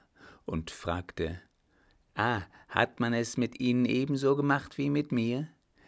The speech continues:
Diese Deutschen haben den Platz behauptet, wie ich sehe.“ „Wie wollen Sie dies sehen?“, fragte der Kapitän ergrimmt. „Nun“, lachte der andere,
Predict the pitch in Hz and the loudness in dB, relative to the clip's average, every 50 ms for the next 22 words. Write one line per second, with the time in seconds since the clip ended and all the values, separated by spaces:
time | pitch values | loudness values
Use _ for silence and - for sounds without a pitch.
0 | - - _ - - 104 117 123 131 127 127 - 135 147 170 185 180 - - - | -20 -20 _ -6 -2 -2 2 2 2 2 4 4 4 4 2 0 -2 -4 -4 -2
1 | 127 123 131 - - 90 90 85 69 73 - 92 95 87 98 107 113 113 - 131 | 0 0 -2 -2 -6 -6 -2 -2 -2 -2 -2 -4 -2 -2 0 0 0 0 0 0
2 | 131 127 - - - 127 123 139 151 151 - - - 107 104 - - - - 104 | -2 -2 -4 -4 -2 0 2 2 2 0 -2 -2 -4 -4 -4 -4 -6 -6 -6 -4
3 | 107 107 110 - - - 120 120 127 131 135 151 160 - _ _ _ _ _ _ | -4 -4 -4 -6 -4 -2 0 2 2 0 0 -4 -6 -12 _ _ _ _ _ _
4 | _ _ _ _ _ - - - - _ _ _ _ _ _ _ _ - 98 92 | _ _ _ _ _ -20 -20 -20 -20 _ _ _ _ _ _ _ _ 0 0 4
5 | 92 98 98 98 101 101 98 98 98 101 107 107 101 92 - - - 101 104 113 | 4 4 4 4 4 2 2 0 0 2 4 4 4 4 4 6 6 8 8 6
6 | 107 87 78 - - _ _ - - - 98 90 87 - - - 98 85 90 92 | 4 2 -2 -4 -8 _ _ -20 -2 2 2 2 2 0 -2 -6 -4 -4 -4 -4
7 | - 104 98 - 101 95 - - 101 95 95 90 87 92 - - 95 92 90 85 | -4 -4 -4 -4 -4 -6 -4 -2 -2 0 0 0 -2 -4 -4 -4 -2 -2 -2 -4
8 | - - - - _ _ _ _ _ _ _ _ _ _ _ _ _ - 123 123 | -8 -12 -20 -20 _ _ _ _ _ _ _ _ _ _ _ _ _ 2 4 6
9 | 120 131 143 143 139 120 - - - - - 90 85 - - - - - 98 85 | 8 8 8 6 6 4 0 -6 -6 -2 0 0 0 0 -4 -8 -8 -6 -4 0
10 | 87 82 80 87 92 92 85 87 85 85 85 87 | 0 0 0 -2 -4 -4 -4 -4 -4 -4 -6 -8